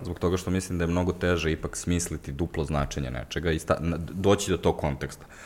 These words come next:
Lako je da smisliš kao, aha, ova reč ima duplo značenje, ali da ubaciš u neki kontekst na neki način, ipak je potrebno daleko više ingenioznosti nego da srimuješ nešto. I podsjećam vas da na našem sajtu, ovaj, imamo upozorenje ljudima koji se prijavljuju, nemojte nam slati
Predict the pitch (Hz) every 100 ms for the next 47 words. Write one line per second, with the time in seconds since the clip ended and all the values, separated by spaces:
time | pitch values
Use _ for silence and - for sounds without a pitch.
0 | - - 120 131 143 123 - 143 127 101
1 | 110 98 107 120 107 113 110 104 104 92
2 | 90 - 76 69 - 73 76 78 78 80
3 | 110 135 135 - 107 110 95 - 101 95
4 | - 76 73 - - 64 - 90 123 -
5 | - - - - - 104 107 - - 87
6 | - 80 78 80 80 - 82 - 78 73
7 | 78 95 104 95 90 87 82 92 80 65
8 | 58 - 65 - 120 139 - - - -
9 | 85 95 98 - 107 95 87 90 87 87
10 | 82 90 92 - 90 - 90 98 - 78
11 | 71 85 80 80 80 90 87 82 73 85
12 | 85 90 90 85 85 85 - 76 - -
13 | 76 85 92 82 82 85 85 87 85 -
14 | 80 78 - 82 76 -